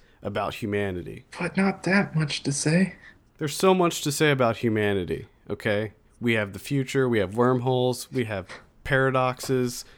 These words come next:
Speaker 1: we have
Speaker 2: Black,
Speaker 1: relativity.
Speaker 2: black holes.
Speaker 1: There's so much.
Speaker 2: Singularities.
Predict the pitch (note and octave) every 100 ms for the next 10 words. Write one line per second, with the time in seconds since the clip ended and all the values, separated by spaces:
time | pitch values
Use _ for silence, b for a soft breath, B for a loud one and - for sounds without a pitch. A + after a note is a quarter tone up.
0 | b B2+ A#2 G#2 C#3 C3 A2+ F#2 - C#3
1 | C3 C3+ C3 A2+ A2 - C#3+ C3 B2+ -
2 | - C3+ B2+ G#2 E2 - - _ - -
3 | - - G#2+ G#2 B2 C3 B2+ B2 B2 -